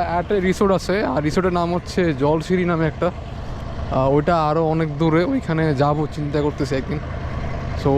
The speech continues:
ওই জায়গাটা হচ্ছে আরও সুন্দর। সময় পেলে একদিন যাবো। So, আজকের মতো এই জায়গায় বিদায় নিতে হবে। সন্ধ্যা হয়ে গেছে, আর এমনি হচ্ছে ঠান্ডা পড়ছে, তো কুয়াশা পড়ছে। ওয়াও,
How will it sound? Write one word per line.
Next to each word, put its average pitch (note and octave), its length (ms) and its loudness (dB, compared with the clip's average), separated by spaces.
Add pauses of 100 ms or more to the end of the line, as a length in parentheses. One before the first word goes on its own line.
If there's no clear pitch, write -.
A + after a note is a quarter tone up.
ওই D3+ 80 6
জায়গাটা F3 200 4
হচ্ছে F3+ 200 0
আরও D#3+ 180 2
সুন্দর। E3+ 420 0 (1160)
সময় E3 240 6
পেলে F3 140 4
একদিন E3 280 0
যাবো। D3+ 280 0 (100)
So, D#3+ 220 -2 (1080)
আজকের D3 280 2
মতো F3+ 360 0
এই E3+ 80 -2
জায়গায় F3 320 0 (320)
বিদায় D#3+ 180 -2
নিতে F3 180 -2
হবে। D#3+ 260 -2 (1200)
সন্ধ্যা D#3+ 300 2
হয়ে E3+ 140 2
গেছে, E3 200 0
আর D3+ 120 0
এমনি D#3 200 0
হচ্ছে E3 400 0
ঠান্ডা E3 260 0
পড়ছে, E3+ 220 -4
তো D#3+ 80 0 (100)
কুয়াশা G#3 280 2
পড়ছে। D#3 360 -4
ওয়াও, D3 160 0